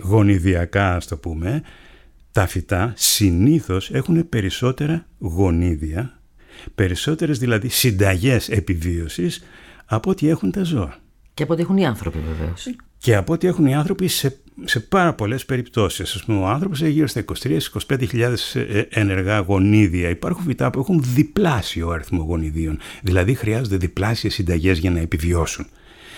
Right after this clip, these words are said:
Speaker 1: Άρα, δεν μπορούμε να πούμε καταρχήν ότι τα φυτά είναι λιγότερο πολύπλοκα από τα ζώα. Έτσι. Η ακινησία τους, ο τρόπος αναπαραγωγής τους, ε,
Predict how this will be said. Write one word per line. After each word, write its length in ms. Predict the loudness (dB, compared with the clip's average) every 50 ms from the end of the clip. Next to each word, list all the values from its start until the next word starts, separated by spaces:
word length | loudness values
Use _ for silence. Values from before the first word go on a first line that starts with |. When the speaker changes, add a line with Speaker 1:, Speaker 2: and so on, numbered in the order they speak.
| -20 -20 -12 -6
Speaker 1:
Άρα, 220 | -2 0 0 0
δεν 120 | 0 -2 -2
μπορούμε 320 | 0 0 0 2 4 4
να 140 | 4 2 2
πούμε 260 | 0 0 2 2 2
καταρχήν 460 | 2 0 0 0 0 -2 -2 0 0 0
ότι 160 | 2 0 -2
τα 120 | -2 -4
φυτά 220 | -4 -4 -2 0 2
είναι 140 | 2 4 4
λιγότερο 480 | 4 4 4 4 4 4 4 2 0 0
πολύπλοκα 580 | 0 0 0 0 0 0 0 0 0 0 -2
από 180 | -2 -2 -4 -4
τα 120 | -4 -4
ζώα. 340 | -4 -4 -6 -8 -10 -12 -16 -20 -20 _ _ _ _ _ -20 -20 _
Έτσι. 360 | -10 -10 -10 -8 -10 -12 -14 -14 -18 -20 -20 -20 -20 -20 -20 -20 -14 -4
Η 160 | 0 2 2
ακινησία 720 | 2 2 2 2 2 4 2 2 0 0 2 2 2 2 0
τους, 180 | -2 -4 -4
ο 100 | -4 -4
τρόπος 360 | -2 -2 -2 0 0 0 0
αναπαραγωγής 880 | 2 2 2 0 0 0 0 0 0 0 0 0 2 2 2 2 2 0
τους, 340 | -2 -2 -2 -2 -2 -4 -6
ε, 380 | -4 -2 -2 0 0 -2 -4